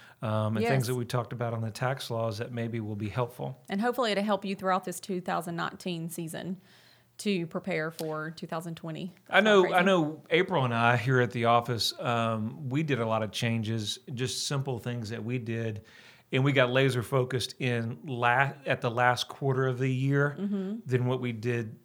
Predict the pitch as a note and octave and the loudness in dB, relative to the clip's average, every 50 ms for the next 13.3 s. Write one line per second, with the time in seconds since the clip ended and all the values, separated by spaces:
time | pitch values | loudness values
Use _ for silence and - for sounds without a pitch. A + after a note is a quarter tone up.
0 | _ _ - C3+ A#2+ - - - - C#3 B2+ A#2+ A2 G#2+ G#2 - - - C3 B2+ | _ _ -6 -6 -6 -6 -8 -6 -2 -2 -2 -2 -2 -4 -4 -6 -6 -6 -8 -8
1 | B2 B2 - D3+ C3 - F#3 F3 F3+ D3+ D#3+ - - - - G3 G3 - _ - | -8 -10 -12 -10 -10 -8 -6 -6 -6 -6 -6 -8 -10 -10 -10 -10 -12 -14 _ -4
2 | C3+ C3+ C#3 C#3 C3+ C3+ C3+ B2+ D3+ C3+ A2 C#3+ D#3+ - - - - D3+ C3 B2+ | 0 2 2 2 2 0 -2 -4 -4 -4 -2 -2 -2 -4 -6 -6 -2 -2 0 2
3 | C3+ B2 - - C#3 C3 B2+ B2+ B2 A#2+ B2+ C3 B2 B2+ B2 - C#3 B2+ A#2+ A#2+ | 2 2 2 2 2 2 2 0 -2 -2 -2 -2 -2 -4 -4 -2 -4 -2 -2 -4
4 | A2+ G#2 A2+ A#2 A#2+ C3 C3+ C3 - - C3 B2+ B2 G#2+ B2 A2+ G#2+ A#2 A#2+ B2 | -4 -2 0 2 2 2 2 0 0 0 -2 -2 -2 -4 -6 -4 -2 0 0 2
5 | B2+ B2 A#2 D3 C#3+ B2 A#2+ C3+ C#3 C#3+ C3 C3 A#2+ G2+ A#2+ A#2+ A2 G#2 B2 A#2 | 2 0 -2 -2 -4 -2 0 0 2 2 2 0 0 0 0 -2 -2 -2 -2 -2
6 | A2+ A2+ G#2 - - - - A#2+ A#2+ A#2 - - - - B2+ A#2 A2 - - - | -2 -4 -6 -6 -6 -6 -6 -6 -6 -6 -8 -8 -6 -4 -4 -4 -4 -8 -10 -16
7 | - - - - - G#3 E3 C#3+ F#3 G#3 F#3+ C#3 B2 A#2+ B2+ - - - C#3 F3 | -20 -20 -20 -8 -2 2 6 6 6 6 6 4 2 2 0 -4 -2 0 0 0
8 | D#3 - C3 C3+ B2 A2+ A#2 A2+ A2 A2 G#2+ G#2 G#2+ G#2 G2+ - _ _ _ _ | 0 0 0 0 2 2 2 2 2 0 0 -2 -4 -6 -8 -14 _ _ _ _
9 | - - - _ - B2+ B2+ C#3 C3+ A#2 A2 G#2 G#2+ G#2 G2 A2 G#2+ A2 A2 G2+ | -20 -20 -10 _ 2 4 4 4 4 4 2 0 -2 -4 -4 -6 -6 -8 -8 -8
10 | - A2+ A2+ A2 F#2+ G#2 B2+ C3 C3 B2+ C3 - _ _ - F#3 G3 F#3+ A3 A3 | -8 -8 -8 -8 -8 -10 -10 -10 -12 -12 -14 -16 _ _ -6 -2 0 2 2 2
11 | B3 A#3 F#3+ - - G3 - - E3 E3 D3+ D3+ D3+ - - - C#3 - D3+ D#3 | 4 4 4 4 4 4 4 4 6 6 6 6 6 2 -4 -8 -4 -2 0 2
12 | E3 D3+ A2 G2+ A#2 A2 G#2+ A2 G#2 G#2+ A2 A2 G#2+ G#2+ G#2 G2+ G2 A#2 A2+ A2+ | 2 2 0 0 -2 -4 -4 -4 -4 -6 -6 -6 -6 -6 -8 -8 -6 -6 -6 -6
13 | - - A2+ G#2 G2+ G2 | -6 -6 -6 -6 -6 -8